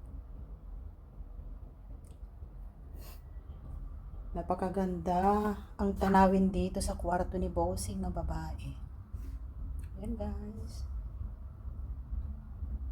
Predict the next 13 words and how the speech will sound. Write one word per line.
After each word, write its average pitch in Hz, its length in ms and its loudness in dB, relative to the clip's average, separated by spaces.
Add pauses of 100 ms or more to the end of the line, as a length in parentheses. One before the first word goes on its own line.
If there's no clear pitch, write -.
(180)
Hmm. 175 240 2 (4000)
Ayan. 147 240 -2 (1400)
Meron 214 320 12
ding 220 160 12
cabinet 202 480 8
na 175 480 2 (480)
salamin 180 560 4
doon. 165 240 4
Ewan 165 300 -2
ko 170 100 -6
kung 160 160 -4
ano 170 140 -4
yung 170 260 -8